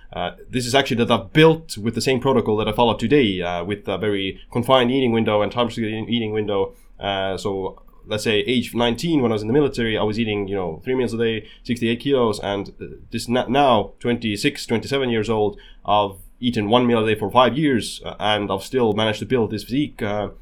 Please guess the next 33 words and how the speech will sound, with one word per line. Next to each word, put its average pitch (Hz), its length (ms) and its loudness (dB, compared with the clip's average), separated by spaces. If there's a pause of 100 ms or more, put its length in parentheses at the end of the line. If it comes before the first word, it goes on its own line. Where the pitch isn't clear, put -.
so 107 300 0
I - 100 2
do 131 120 2
think 120 220 -2
that, 104 240 -2
you 110 60 -2
know, 101 80 0
my 101 140 0
biological 113 500 4
age 110 260 -2
is 95 160 -8
very, 101 400 -2 (300)
you 90 60 -10
know, 73 280 -6 (180)
appropriate 135 640 2 (240)
for 117 560 6
health 123 200 -2
and 110 80 0
longevity. 117 400 2
It's - 280 -8
smaller 139 340 4
than 104 140 0
my 104 140 2
actual 120 180 -2
chronological 120 520 2
age, 107 260 -4
but 120 220 2
at 101 80 -4
the 104 60 -2
same 113 160 2
time, 107 200 -2
I'm 107 100 -2
also, 107 380 -2